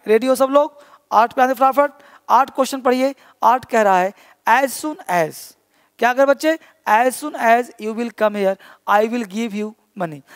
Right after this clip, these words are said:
अब देखो will यहाँ मिल गया, यहाँ भी will मिल गया, अब फैसला तुम्हारे हाथ में।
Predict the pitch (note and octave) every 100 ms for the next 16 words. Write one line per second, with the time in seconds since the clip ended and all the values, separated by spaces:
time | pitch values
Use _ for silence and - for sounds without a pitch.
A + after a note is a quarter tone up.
0 | - - B3 C4+ D4 C#4+ A3 C4+ C4 C4
1 | C#4 C#4 - _ _ _ - _ A3 A3+
2 | B3 A#3 B3+ B3 B3+ - _ _ _ _
3 | _ - - G#3+ G#3 B3 B3 A#3 B3+ B3+
4 | B3+ C4